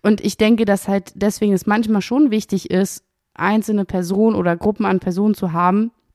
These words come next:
die auch sagen, nee, halt, stopp, wartet mal.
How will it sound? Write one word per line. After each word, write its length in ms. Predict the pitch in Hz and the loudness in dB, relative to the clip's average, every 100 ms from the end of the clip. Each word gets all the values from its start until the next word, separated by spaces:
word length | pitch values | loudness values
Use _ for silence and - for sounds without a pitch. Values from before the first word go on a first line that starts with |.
| _ _ _ _ - | _ _ _ _ -6
die 200 | 202 226 | 2 4
auch 160 | 226 214 | 4 2
sagen, 520 | - 165 185 214 254 - - - _ _ - | 0 2 2 0 -2 -6 -20 -20 _ _ 2
nee, 180 | 202 | 4
halt, 220 | 214 226 - | 6 4 2
stopp, 320 | 262 247 - | 0 2 4
wartet 280 | 240 415 233 | 4 2 2
mal. 520 | 180 160 165 214 | 2 2 2 0